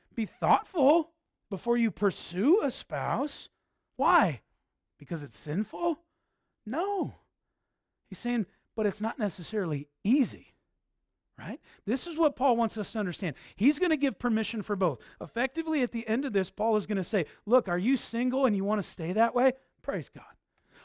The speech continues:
"Are you single and you wanna get married?" Praise God. "Are you married and serving the Lord?" Praise the Lord."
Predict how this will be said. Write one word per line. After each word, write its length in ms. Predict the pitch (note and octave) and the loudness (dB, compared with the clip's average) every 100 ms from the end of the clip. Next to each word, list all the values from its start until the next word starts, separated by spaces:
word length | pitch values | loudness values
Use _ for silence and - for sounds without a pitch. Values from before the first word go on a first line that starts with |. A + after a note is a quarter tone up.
| - | -2
"Are 100 | - | 0
you 140 | G3+ A#3 | 2 0
single 400 | - A#3 C4+ C#4 | 0 -2 2 4
and 100 | A3 | 4
you 80 | |
wanna 220 | G#3+ G#3+ G3+ | 2 2 0
get 160 | G#3 | 0
married?" 400 | F#3+ A3+ D4 C4 _ _ _ _ - | 2 2 0 -2 _ _ _ _ -10
Praise 240 | A3 C#3+ | -8 -8
God. 220 | - F#2 - _ _ _ _ _ _ | -10 -20 -20 _ _ _ _ _ _
"Are 140 | F3 F#3 | -2 0
you 240 | A3+ A3+ - | 2 0 0
married 600 | F#3 C4+ F4 D#4+ E3 F2 - _ | 2 6 6 6 2 -2 -14 _
and 160 | - F#3+ | -6 -4
serving 280 | B3+ B3+ C4 | 0 0 0
the 80 | C4+ | 2
Lord?" 240 | D#4 G#3+ - _ _ _ _ _ | 2 2 0 _ _ _ _ _
Praise 300 | - G3 G3 | -8 -8 -4
the 100 | C4 | -2
Lord." 480 | D4+ E4 A#3 G#2 | 4 4 4 0